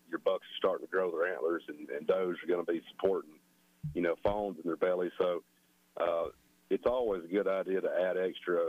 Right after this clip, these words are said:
high-quality protein to a, to a piece of property. Now, you know, what some people deal with, if you're trying to plant a one-acre soybean field in a thousand-acre timber lease,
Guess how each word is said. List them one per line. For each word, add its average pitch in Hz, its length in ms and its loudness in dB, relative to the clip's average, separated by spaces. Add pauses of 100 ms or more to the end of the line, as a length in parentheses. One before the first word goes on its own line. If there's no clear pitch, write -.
(140)
high-quality 92 640 0
protein 87 580 -2
to 87 60 -2 (180)
a, - 180 -20
to 87 60 2
a 80 40 -2
piece 90 240 -2
of - 100 -20
property. 85 520 0
Now, 85 220 0 (720)
you 92 80 2
know, 90 140 2
what 92 240 2 (640)
some 107 140 2
people 98 300 -2
deal 95 320 2
with, 98 240 2 (280)
if - 180 -6
you're 104 100 2
trying 104 300 0
to - 80 -2
plant 104 380 0
a - 40 0
one-acre 92 640 0
soybean 87 500 0
field 90 320 0
in 82 100 -6
a 82 500 -4
thousand-acre 90 560 -2 (120)
timber 92 260 0
lease, 82 260 0